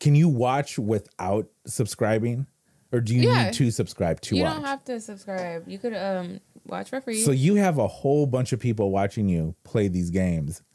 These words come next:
Speaker 2: Yeah. But when I play Apex, I usually average about, like, forty, forty people live. Yeah.
Speaker 1: That it will stick,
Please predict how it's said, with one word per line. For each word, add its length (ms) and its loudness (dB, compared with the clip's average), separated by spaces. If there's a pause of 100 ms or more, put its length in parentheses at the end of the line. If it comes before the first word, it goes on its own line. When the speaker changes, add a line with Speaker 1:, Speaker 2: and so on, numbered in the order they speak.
(220)
Speaker 2:
Yeah. 420 -2 (180)
But 200 -4
when 160 2
I 80 0
play 240 0
Apex, 400 -2
I 20 -2
usually 400 -2
average 380 -4
about, 160 -2
like, 180 -6
forty, 500 -8 (840)
forty 180 -10
people 420 -14 (140)
live. 320 -6 (1120)
Yeah. 80 -12 (160)
Speaker 1:
That 220 0
it 160 0
will 120 0
stick, 320 -2